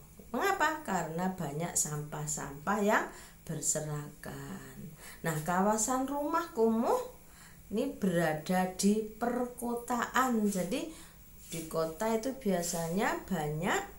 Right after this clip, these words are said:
rumah-rumah, ya, yang tidak apa? Tidak bersih. Seperti pada gambar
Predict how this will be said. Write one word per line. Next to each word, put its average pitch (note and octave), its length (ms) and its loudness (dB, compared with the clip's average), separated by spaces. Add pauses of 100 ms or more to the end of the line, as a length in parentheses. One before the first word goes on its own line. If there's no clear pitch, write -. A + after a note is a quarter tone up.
(400)
rumah-rumah, F3+ 1200 2 (640)
ya, A3 240 4 (340)
yang G#3 460 4 (480)
tidak F#3+ 640 4 (1400)
apa? C4 400 2 (240)
Tidak F#3+ 560 0
bersih. - 600 6 (520)
Seperti C#3+ 600 -4
pada E3 400 -2
gambar D#3 520 2